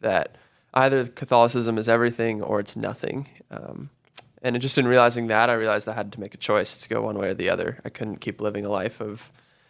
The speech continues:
knowing about the faith and just showing up on Sundays, but not really conforming the rest of my life to it. Um, yeah, and so from there, just started to pursue, yeah, growing in virtue, um, growing in chastity, um, yeah, and just growing in my life of prayer,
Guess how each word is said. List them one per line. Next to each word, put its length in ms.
knowing 280
about 180
the 80
faith 340
and 100
just 140
showing 220
up 140
on 100
Sundays, 440
but 140
not 180
really 240
conforming 500
the 60
rest 220
of 100
my 100
life 260
to 140
it. 220
Um, 260
yeah, 200
and 120
so 120
from 220
there, 200
just 420
started 300
to 40
pursue, 680
yeah, 120
growing 260
in 100
virtue, 520
um, 160
growing 260
in 60
chastity, 680
um, 360
yeah, 120
and 80
just 180
growing 280
in 100
my 140
life 240
of 140
prayer, 340